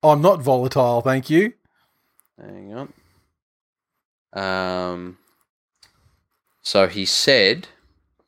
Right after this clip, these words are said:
Speaker 2: "I just wanted what's best for the playing group and just felt as though I had to ask the questions that everyone was thinking." So these questions that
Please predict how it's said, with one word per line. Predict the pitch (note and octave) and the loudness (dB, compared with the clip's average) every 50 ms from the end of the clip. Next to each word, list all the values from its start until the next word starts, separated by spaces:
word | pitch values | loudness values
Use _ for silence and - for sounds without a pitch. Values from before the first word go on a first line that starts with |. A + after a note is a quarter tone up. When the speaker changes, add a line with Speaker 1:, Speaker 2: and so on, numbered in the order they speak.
| _ _ _ _ _ _ _ _ _ _ _ - - _ _ _ _ - | _ _ _ _ _ _ _ _ _ _ _ -20 -20 _ _ _ _ -2
Speaker 2:
"I | - A2 G#2+ - _ - | -2 -2 -2 -4 _ 0
just | - D#3 D3+ D3+ - - - | 2 2 2 0 -2 -6 -4
wanted | A#2+ B2 A#2+ B2 A#2 | -2 0 0 0 -2
what's | G#2+ G#2 G2 - - | 0 0 -2 -2 -2
best | - - C3+ C3+ - - | -2 -2 0 0 -2 -4
for | - B2 | -4 -6
the | G2 G2 | -6 -6
playing | - - - A#2+ G#2+ G#2 G#2 G#2 | -8 -6 -2 0 0 0 0 -2
group | G#2 A2+ C#3+ A3 - - - _ - - - _ _ | -2 -2 -2 -2 -2 -6 -18 _ -20 -20 -20 _ _
and | - A2 G#2+ G#2+ | -4 -4 -4 0
just | - D#3 E3+ - - | 0 0 0 0 0
felt | - D3+ C3 C3 C3 | 2 2 4 4 2
as | C#3+ B2 - | 0 0 2
though | - A#2 A2+ - - | 4 4 4 4 4
I | A2+ B2+ C3+ | 4 4 4
had | D3 D#3 D3 | 4 0 -2
to | C#3+ C3+ C3 | 0 2 2
ask | B2+ B2 A#2+ - | 2 2 2 -2
the | - A#2+ | -6 -6
questions | - - C3 B2 B2 - - A#2 A2 C3+ G3+ - - - _ _ _ _ - | -2 0 0 0 0 -2 -4 -4 -4 -4 -4 -6 -8 -10 _ _ _ _ -6
that | A#2+ - - - | -6 -4 0 0
everyone | C3 B2 C3+ C#3+ C3 C3+ B2+ B2 A#2 | 0 2 2 2 2 4 2 2 0
was | B2 A2+ - - | 0 -2 -2 -2
thinking." | - A#2 G#2 G2 - - F2 F2 - _ _ _ _ _ _ _ _ _ _ _ _ _ _ _ _ _ - - - _ _ _ _ _ _ _ _ _ _ _ | 0 0 -2 -2 -4 -10 -14 -16 -18 _ _ _ _ _ _ _ _ _ _ _ _ _ _ _ _ _ -20 -20 -20 _ _ _ _ _ _ _ _ _ _ _
So | - - G#2 F#2 D#2+ - - _ _ - | 0 2 2 2 2 0 -6 _ _ -6
these | A#2 A2 - | -4 -4 -4
questions | - - - D#3+ E3 E3 - - B2+ G2+ - | -6 -4 -4 -2 -2 -2 -2 -4 -6 -6 -6
that | G2+ F#2 | -8 -12